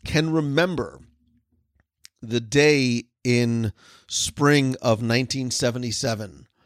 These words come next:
when I went with my dad to Middlesex Mall and walked into the theater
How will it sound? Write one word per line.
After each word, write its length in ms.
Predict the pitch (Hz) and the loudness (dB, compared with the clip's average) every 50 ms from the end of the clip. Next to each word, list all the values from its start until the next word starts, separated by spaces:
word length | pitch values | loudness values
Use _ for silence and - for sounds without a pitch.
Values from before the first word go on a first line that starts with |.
| _ _ _ _ _ _ _ _ | _ _ _ _ _ _ _ _
when 240 | - 123 127 123 123 | -4 0 2 2 4
I 120 | 120 120 117 | 4 2 2
went 320 | 117 117 131 147 175 - | 2 2 0 0 0 2
with 200 | 175 160 156 - | 0 0 0 2
my 180 | 151 139 139 123 | 2 2 2 2
dad 600 | 110 127 120 120 117 113 110 107 101 104 104 - _ _ - - | 2 2 2 2 2 0 -2 -6 -8 -10 -16 -20 _ _ -10 -8
to 220 | - 139 123 120 | -4 -2 0 -2
Middlesex 720 | 120 123 127 131 131 147 143 - - 143 131 - - - | -2 0 -2 0 0 0 -2 -2 -2 -4 -4 -4 -6 -10
Mall 480 | 127 113 104 95 90 78 71 64 - _ _ _ _ _ _ - - _ _ _ _ _ _ - | -8 -8 -8 -8 -8 -12 -14 -16 -18 _ _ _ _ _ _ -20 -20 _ _ _ _ _ _ -6
and 420 | - 120 117 113 113 117 120 120 110 | -4 -2 -2 -2 -2 -4 -4 -4 -4
walked 400 | 110 120 139 170 180 175 - 190 | 0 4 4 4 4 2 0 -4
into 180 | 180 175 170 | -2 -2 0
the 120 | 165 175 156 | 0 0 0
theater 600 | - - 147 143 139 135 127 127 123 127 127 | 2 4 4 4 4 4 2 2 0 -2 -4